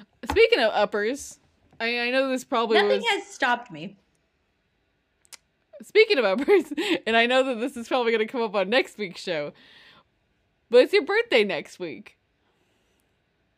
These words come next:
Speaker 1: Who were you looking at? Again, this is
Speaker 2: I'm
Speaker 1: an
Speaker 2: sorry.
Speaker 1: audio podcast.
Speaker 2: I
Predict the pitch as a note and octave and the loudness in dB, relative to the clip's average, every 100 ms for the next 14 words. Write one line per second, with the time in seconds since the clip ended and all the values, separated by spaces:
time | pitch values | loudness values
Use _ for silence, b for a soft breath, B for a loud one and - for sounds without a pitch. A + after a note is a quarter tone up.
0 | _ _ _ _ _ _ _ _ _ _ | _ _ _ _ _ _ _ _ _ _
1 | _ _ _ _ _ _ _ _ _ D4 | _ _ _ _ _ _ _ _ _ -6
2 | D#4+ F4+ D#4+ C#4+ D4 A3 G3 G#2 - _ | -2 0 0 -2 -6 -8 -8 -8 -12 _
3 | _ _ _ _ _ - A3 C4+ A3+ A#3 | _ _ _ _ _ -2 2 4 2 0
4 | D4 D4 B3 B3+ B3 A3+ A#3 C4 F4+ F4+ | -4 -8 2 4 4 4 4 4 2 0
5 | F4+ C#4 A3 G#3+ A3+ - B3+ | 0 2 2 0 0 0 0